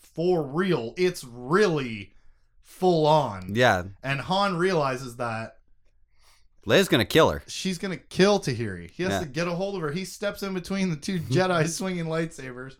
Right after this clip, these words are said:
Speaker 1: grabs his wife and pulls her back. Just
Speaker 2: Balls of steel on that
Speaker 1: as,
Speaker 2: guy.
Speaker 1: <laughs> yeah. Just as Queen Mother Tenel Ka comes strolling in with her lightsaber on,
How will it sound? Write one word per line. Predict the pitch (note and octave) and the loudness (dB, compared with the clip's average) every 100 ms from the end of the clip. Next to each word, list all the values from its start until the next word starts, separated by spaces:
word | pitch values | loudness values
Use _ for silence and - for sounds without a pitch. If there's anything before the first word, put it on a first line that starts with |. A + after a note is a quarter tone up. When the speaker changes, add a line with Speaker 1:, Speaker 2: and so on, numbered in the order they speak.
| _ _ - - _ _ | _ _ -20 -20 _ _
Speaker 1:
grabs | E3 F#3+ G3+ | 2 4 4
his | G3 D#3 | 0 0
wife | D#3+ E3 | 2 2
and | D#3 C3+ | 0 -4
pulls | E3 D#3 | -4 -4
her | C#3+ | -4
back. | C#3+ C3+ - - _ _ _ _ _ _ - | -2 -4 -6 -16 _ _ _ _ _ _ 0
Just | F#3+ A#3 - - - _ _ - | 4 4 0 -12 -20 _ _ 4
Speaker 2:
Balls | A2+ A#2 | 4 4
of | G#2+ | 2
steel | A#2 G#2+ | 2 2
on | G#2 G#2+ | 4 4
that | D3+ | 4
Speaker 1:
as, | D#3 | 6
Speaker 2:
guy. | D#3 D#3+ - - | 6 6 4 -2
Speaker 1:
<laughs> | |
yeah. | D3+ A#2 G#2 F#3 - _ _ | -4 -4 -8 -10 -12 _ _
Just | G3 A#3+ A#3 | 2 2 2
as | F#3+ | -6
Queen | - F3+ F#3+ F3+ | -4 -2 0 0
Mother | E3+ E3 D#3 | 0 0 -2
Tenel | - E3 E3 D#3+ | -2 -2 -2 -4
Ka | C#3 A2 G#2+ - - _ _ _ | -4 -2 -4 -10 -20 _ _ _
comes | - C3 A2+ - | -14 -12 -12 -14
strolling | - D3+ G3 A3 G#3 | -4 2 4 4 2
in | F#3+ F#3+ | 0 2
with | E3 C#3 | 2 2
her | E3 B3+ | 6 6
lightsaber | F3 D#3+ C#3+ C3 D3+ C#3+ C3+ C3 | 6 4 2 0 -2 0 0 0
on, | C3 D#3+ | 0 0